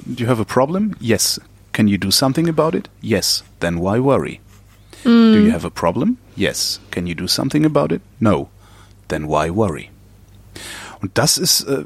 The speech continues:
Speaker 1: das, solche Sachen gibt er dir mit, weißt du? Ich einfach nur dachte so, „Hä, Meditation für S-Bahn fahren?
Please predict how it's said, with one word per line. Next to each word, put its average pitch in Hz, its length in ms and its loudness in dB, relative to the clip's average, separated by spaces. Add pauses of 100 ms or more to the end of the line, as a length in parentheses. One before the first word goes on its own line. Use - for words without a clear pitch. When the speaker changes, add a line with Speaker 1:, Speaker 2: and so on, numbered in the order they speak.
Speaker 1:
das, 131 240 0
solche 190 240 4
Sachen 160 300 2
gibt - 200 -2
er 110 60 2
dir 101 140 0
mit, - 260 -4
weißt - 220 4
du? 269 180 0
Ich 160 140 0
einfach 180 180 2
nur 165 80 4
dachte 151 200 2
so, 101 120 -2
„Hä, 120 140 4
Meditation 104 600 -2
für 92 160 -6
S-Bahn 156 280 -2
fahren? 160 300 -2